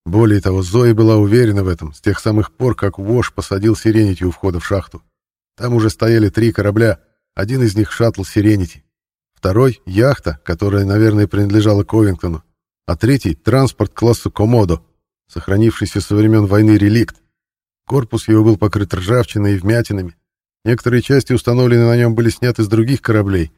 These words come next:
и неуклюже приварены, из-за чего создавался эффект лоскутного одеяла. Зои предположила, что это средство передвижения линчевателей, и невольно почувствовала странное чувство восхищения. Тот, кто путешествует по галактике в такой смертельной ловушке,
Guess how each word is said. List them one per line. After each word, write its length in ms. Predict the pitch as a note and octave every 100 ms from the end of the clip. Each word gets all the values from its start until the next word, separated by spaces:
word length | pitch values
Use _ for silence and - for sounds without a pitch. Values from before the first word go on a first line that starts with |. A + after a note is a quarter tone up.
| _ -
и 80 |
неуклюже 460 | F#2+ G#2 G2+ B2 G#2+
приварены, 580 | - G#2+ A#2 A2+ F2+ D#2 _ _ -
из-за 180 | E2+ F#2
чего 220 | G#2+ A2+
создавался 600 | - G2 A2 A2+ - G2+
эффект 360 | - A#2+ -
лоскутного 560 | G#2 G2 - A2+ G#2 G2+
одеяла. 480 | G2+ G#2+ A2 F2+ _ _ _ _ _ _ _ _ _ _ -
Зои 320 | D#2+ F2+ G2
предположила, 640 | F#2 G2+ G2 G2+ A2 A2+
что 160 | G2+ G#2
это 140 | G2+
средство 360 | G#2 A#2+ A#2 G#2+
передвижения 560 | A2 G#2+ A2 A2+ A2+ A2
линчевателей, 720 | A2 - A#2+ A2+ F2+ C#2+ C#2+ _ _ -
и 80 | G2
невольно 380 | G2+ A2+ G2+
почувствовала 560 | F2 F2 - A2+ - F2+
странное 480 | - G#2+ A#2 G#2 F#2
чувство 320 | - G2+ F2+
восхищения. 800 | F2+ F2 - E2 - G#2 F2 C#2 _ _ _ _ _ _ _ _
Тот, 200 | - G#2
кто 160 | - G#2
путешествует 720 | - - F2+ A2 A2+ G2+ F2+
по 100 | F#2
галактике 500 | F#2 G2+ A2+ F#2 -
в 80 | E2
такой 280 | F#2 A2 G#2
смертельной 580 | - F#2+ - A#2 G2
ловушке, 580 | E2+ E2+ E2 - - D#2+